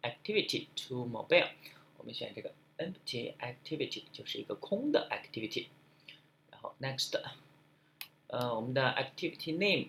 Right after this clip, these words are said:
就叫 Main Activity，这是它默认的，我们不改它了。然后 Generate Layouts File，然后打上对勾，我们都是默认的啊。然后 Layout Name 是 Activity 下划线 Main。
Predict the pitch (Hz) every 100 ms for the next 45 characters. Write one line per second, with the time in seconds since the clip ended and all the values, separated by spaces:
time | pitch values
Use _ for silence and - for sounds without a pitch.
0 | - 117 113 107 107 135 - 120 - -
1 | 123 123 - - - - 104 107 123 123
2 | 110 101 95 101 107 110 107 - 110 -
3 | 117 117 - - - - - 113 113 -
4 | 160 175 160 127 120 - - 95 - -
5 | 147 165 123 - - - 190 151 - -
6 | - 104 98 - - - 117 131 135 170
7 | - - - - 107 107 147 143 147 165
8 | - - - - - 123 131 135 170 160
9 | 156 175 196 113 - - - 110 - -
10 | 156 156 - - - - - 123 113 180